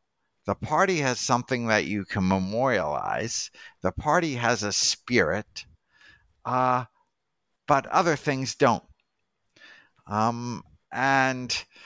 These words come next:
that, uh, uh, I thought was really quite, um, telling in a certain sense.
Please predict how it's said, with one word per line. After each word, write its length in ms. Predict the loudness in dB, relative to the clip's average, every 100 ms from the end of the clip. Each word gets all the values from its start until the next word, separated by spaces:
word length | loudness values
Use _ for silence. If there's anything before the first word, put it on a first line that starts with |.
| -20 -20 _ _ _
that, 840 | -12 -6 0 2 2 0 -4 -6 -6 _ _ _ _ -10
uh, 40 | -2 0 2 2 0 -4 -8
uh, 420 | -2 0 2 0
I 180 | 0 0
thought 480 | 0 0 2 0 -4
was 380 | 0 0 0 -8
really 640 | -2 0 2 2 0 -4 -10
quite, 600 | 0 0 0 -2 -8 -8 -16 -20 -20 _ _ -6
um, 420 | 2 2 2 -4 -10
telling 600 | -4 0 0 -2 -8 -12
in 180 | -6 -2
a 80 | 0
certain 420 | 2 2 2 -2
sense. 520 | 0 0 -2 -4 -6